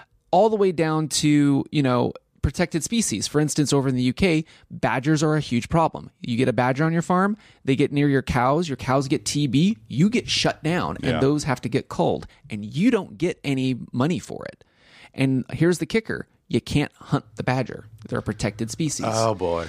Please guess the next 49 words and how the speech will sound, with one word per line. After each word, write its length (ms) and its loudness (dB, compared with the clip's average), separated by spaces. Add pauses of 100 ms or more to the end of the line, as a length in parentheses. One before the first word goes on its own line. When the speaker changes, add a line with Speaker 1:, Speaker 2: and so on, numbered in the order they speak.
Speaker 1:
So 240 4
it's 200 -4
those 300 0
little 200 0
things, 520 -2 (200)
um, 260 4
as 180 2
well 180 4
as 100 0
diversification. 760 -2
Like, 280 -14
let's 160 -2
say 100 2
you 100 0
need 180 -2
to 120 -2
sell 300 2
your 160 0
stuff. 440 -2 (380)
Well, 180 4
you 160 4
have 120 0
to 80 -8
go 200 4
through 200 -4
planning. 480 0 (240)
You 100 -4
have 140 -2
to 60 -6
go 120 2
through 160 -4 (220)
permitting, 500 -2
all 220 0
this 140 4
stuff. 200 0
You 80 -10
can't 160 -4
just 200 -10
go 200 -2
and 160 -6
do 140 0
it. 180 -6 (400)
And 400 2
I 60 4
would 100 2
encourage 340 -4
anybody 300 2
who's 220 2
interested, 580 0